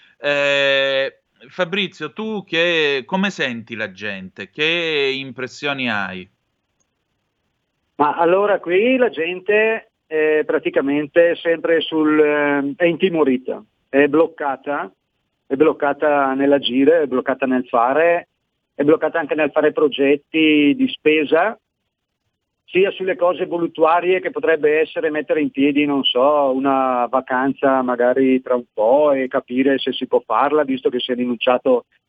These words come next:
Speaker 2: l'anno prima, che tutto poi contribuisce all'andamento economico del nostro paese, che è prevalentemente turistico. E poi c'è questo timore, insomma, ovviamente per la salute, perché qui stiamo parlando di casi, io posso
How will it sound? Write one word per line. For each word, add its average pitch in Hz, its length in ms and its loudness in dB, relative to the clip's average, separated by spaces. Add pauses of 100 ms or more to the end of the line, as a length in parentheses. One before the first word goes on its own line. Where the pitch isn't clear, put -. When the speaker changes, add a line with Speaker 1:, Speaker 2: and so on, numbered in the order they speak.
Speaker 2:
l'anno 117 320 -2
prima, 165 440 2
che 160 160 -8
tutto 147 240 -4
poi 143 160 0
contribuisce 139 540 0
all'andamento 135 500 -2
economico 131 720 0 (260)
del 127 140 0
nostro 139 320 0
paese, 139 380 0
che 127 100 0
è 123 40 0
prevalentemente 131 760 -2
turistico. 185 800 -2 (420)
E 180 160 -4
poi 185 280 0
c'è 247 200 -2
questo 196 320 -6
timore, 190 560 0
insomma, 170 480 0
ovviamente 151 460 -4
per 147 100 -4
la 120 120 -6
salute, 127 500 -6
perché 120 240 -6
qui 139 160 0
stiamo 175 260 0
parlando 143 640 0
di 131 100 -6
casi, 143 640 0 (200)
io 160 180 2
posso 143 840 0